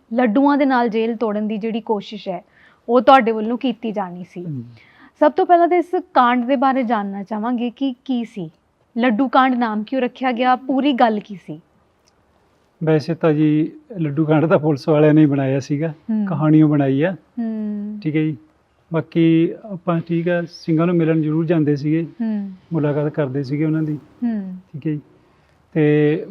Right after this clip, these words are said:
Speaker 2: ਮੁਲਾਕਾਤ ਕਰਦੇ ਸੀਗੇ, ਕੋਈ ਗਲਤ ਐਡਰੈਸ 'ਤੇ ਕਰਦੇ ਸੀਗੇ ਮੈਂ।
Speaker 1: ਹੂੰ, ਹੂੰ, ਹੂੰ।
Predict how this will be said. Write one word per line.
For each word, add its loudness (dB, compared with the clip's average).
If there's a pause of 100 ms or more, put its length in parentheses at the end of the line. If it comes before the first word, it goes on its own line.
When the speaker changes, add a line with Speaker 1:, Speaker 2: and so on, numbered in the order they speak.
Speaker 2:
ਮੁਲਾਕਾਤ 0
ਕਰਦੇ -4
ਸੀਗੇ, -2
ਕੋਈ -4
ਗਲਤ -6
ਐਡਰੈਸ -2
'ਤੇ -4
ਕਰਦੇ -4
ਸੀਗੇ -4
ਮੈਂ। -6
Speaker 1:
ਹੂੰ, -4
ਹੂੰ, -8
ਹੂੰ। -8